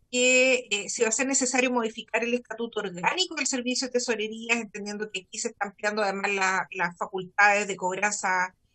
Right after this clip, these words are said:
coactiva contempladas en el artículo segundo del Estatuto Orgánico del Servicio de Tesorería.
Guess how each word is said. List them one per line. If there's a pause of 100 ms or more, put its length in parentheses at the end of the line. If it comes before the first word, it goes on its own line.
(120)
coactiva
contempladas
en
el
artículo
segundo
del
Estatuto
Orgánico
del
Servicio
de
Tesorería.